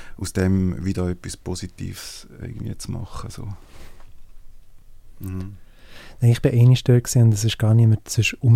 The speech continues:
Speaker 2: gewesen, um mit mir einen Dialog zu führen.
Speaker 1: Eben, eben
Speaker 2: Ja.
Speaker 1: genau, aber das mein, also man fühlt sich ja einsamer.
Speaker 2: <laughs> Weil es
Speaker 1: Also f-,
Speaker 2: Dialogplatz
Speaker 1: viel
Speaker 2: ist.
Speaker 1: einsamer, als wenn er jetzt einfach, äh,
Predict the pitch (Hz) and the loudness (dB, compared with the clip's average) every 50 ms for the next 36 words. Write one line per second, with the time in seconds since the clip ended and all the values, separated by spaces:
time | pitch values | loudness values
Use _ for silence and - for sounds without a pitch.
0 | 120 113 - - - 113 110 104 - - 117 110 117 123 123 113 107 107 101 113 | 6 4 2 2 4 4 4 4 4 4 6 6 6 6 4 4 6 6 4 4
1 | 107 104 101 104 107 104 - - - 107 107 117 120 120 117 117 127 135 - - | 4 2 2 2 0 -2 -4 -4 -2 0 2 2 2 2 2 4 4 4 2 2
2 | - - - 139 123 - - 123 120 127 123 117 - 107 117 - 131 156 131 117 | -2 0 2 2 4 4 6 6 6 6 4 2 2 2 4 4 4 4 4 2
3 | 110 110 117 113 113 - 113 104 107 117 113 - - 131 123 117 - - 95 110 | 2 2 2 0 -2 -4 -4 -2 0 0 0 2 4 2 2 2 2 0 0 0
4 | 104 - 92 104 107 113 120 113 - 110 107 104 101 101 104 104 95 - - - | 0 2 2 2 2 2 0 0 0 0 0 2 0 0 0 -2 -2 -4 -4 -4
5 | - - - - - - - - - - - 185 175 143 135 117 113 - 113 147 | -6 -8 -10 -10 -12 -14 -14 -16 -8 -4 -2 0 2 2 4 4 4 4 4 4
6 | 143 135 123 - 185 160 - - - - 147 139 147 143 143 139 131 113 113 117 | 4 4 4 4 4 4 2 0 0 2 4 4 6 6 4 4 2 2 2 2
7 | 120 127 131 120 - 117 113 113 113 107 - 98 107 92 101 104 104 107 107 104 | 2 2 2 2 2 2 2 2 0 0 0 -2 -2 -2 0 0 2 2 4 2
8 | 104 101 - 101 98 101 - 95 85 - - 85 98 95 | 2 0 0 -2 -2 -2 -2 -4 -6 -4 -2 0 0 0